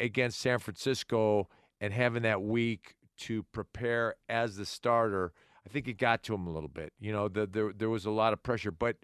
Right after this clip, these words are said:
I love the way in the second half he got better and better. And I,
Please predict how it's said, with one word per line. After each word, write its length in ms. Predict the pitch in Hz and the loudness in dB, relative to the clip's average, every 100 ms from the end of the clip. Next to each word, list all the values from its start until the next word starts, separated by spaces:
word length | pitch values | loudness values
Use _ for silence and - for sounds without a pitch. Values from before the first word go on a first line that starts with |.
| _ _ _ _ | _ _ _ _
I 80 | 110 | -4
love 400 | 110 127 143 135 | 0 2 2 2
the 80 | 127 | 0
way 400 | 113 117 117 107 | 2 2 2 0
in 100 | 107 | -6
the 80 | |
second 440 | 92 - 104 101 90 | -6 -2 -2 -2 -6
half 340 | 95 98 92 - | -2 2 2 -2
he 80 | 92 | -4
got 260 | 92 82 | -2 -2
better 240 | 98 87 87 | -2 -2 -2
and 120 | 80 | -2
better. 300 | 92 82 76 _ _ - _ - | -2 -2 -4 _ _ -20 _ -6
And 140 | 131 | 0
I, 160 | 139 151 | 2 2